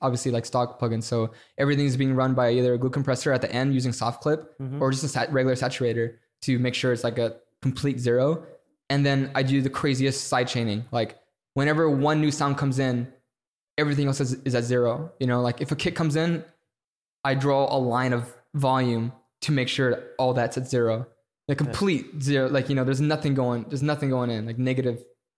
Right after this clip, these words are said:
Speaker 2: So you just
Speaker 1: Nothing.
Speaker 2: draw on that automation?
Speaker 1: Yeah, yeah, I, I draw 'em out. I draw all the
Speaker 2: I, I,
Speaker 1: emissions.
Speaker 2: I draw 'em out,
Speaker 1: Yeah,
Speaker 2: like,
Speaker 1: yeah,
Speaker 2: some of my
Speaker 1: yeah.
Speaker 2: side chains. It's
Speaker 1: I,
Speaker 2: easier.
Speaker 1: yeah, I,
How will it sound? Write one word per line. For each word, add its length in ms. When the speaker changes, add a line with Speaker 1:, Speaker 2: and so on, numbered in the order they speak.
Speaker 2:
So 100
you 60
just 80
Speaker 1:
Nothing. 160
Speaker 2:
draw 80
on 80
that 100
automation? 480
Speaker 1:
Yeah, 80
yeah, 180
I, 60
I 40
draw 260
'em 100
out. 160
I 80
draw 200
all 40
the 80
Speaker 2:
I, 40
I, 20
Speaker 1:
emissions. 240
Speaker 2:
I 100
draw 300
'em 100
out, 140
Speaker 1:
Yeah, 80
Speaker 2:
like, 80
Speaker 1:
yeah, 80
Speaker 2:
some 100
of 60
my 60
Speaker 1:
yeah. 100
Speaker 2:
side 180
chains. 260
It's 160
Speaker 1:
I, 120
Speaker 2:
easier. 280
Speaker 1:
yeah, 220
I, 180